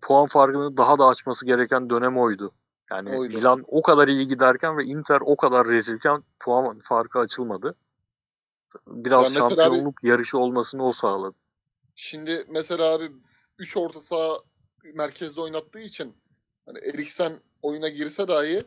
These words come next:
Speaker 2: skoru aldıktan sonra, iki fark koyduktan sonra Eriksen'i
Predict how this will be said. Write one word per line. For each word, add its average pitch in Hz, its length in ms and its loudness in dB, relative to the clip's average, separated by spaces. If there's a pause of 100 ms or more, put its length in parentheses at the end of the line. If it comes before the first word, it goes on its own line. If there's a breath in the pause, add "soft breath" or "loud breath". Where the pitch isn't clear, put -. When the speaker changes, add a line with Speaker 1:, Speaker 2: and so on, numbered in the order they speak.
(220)
Speaker 2:
skoru - 380 -6
aldıktan 156 440 -4
sonra, 147 300 -12
iki 147 300 -14
fark - 420 -10
koyduktan 156 440 -8
sonra 151 260 -12
Eriksen'i 127 440 -12